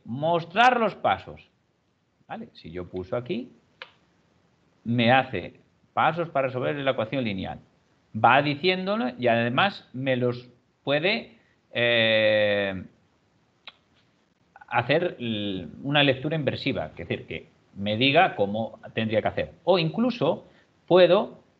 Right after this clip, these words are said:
como dice aquí, de ejemplo, que me m-, marque todos los pasos y que dejar al alumno explicado esa ecuación, cómo se debería hacer, tanto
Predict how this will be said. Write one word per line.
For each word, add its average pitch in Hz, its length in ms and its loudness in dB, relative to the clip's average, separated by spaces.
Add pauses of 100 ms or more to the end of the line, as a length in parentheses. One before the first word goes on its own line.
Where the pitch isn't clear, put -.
como 117 240 0
dice 131 220 2
aquí, 127 500 -2 (1200)
de 117 180 -4
ejemplo, 170 600 0 (320)
que 131 100 0
me 123 140 2
m-, 117 260 -2 (1160)
marque 143 640 0 (140)
todos 151 420 -2 (880)
los 117 220 -4
pasos - 400 -2
y 117 100 -10
que 101 140 -4
dejar 107 420 -2
al 123 120 4
alumno 175 600 0 (540)
explicado 151 880 2 (400)
esa 143 480 0
ecuación, 127 480 -2
cómo 135 240 -2
se 123 140 -2
debería 92 340 -2
hacer, - 240 -8 (320)
tanto 120 440 2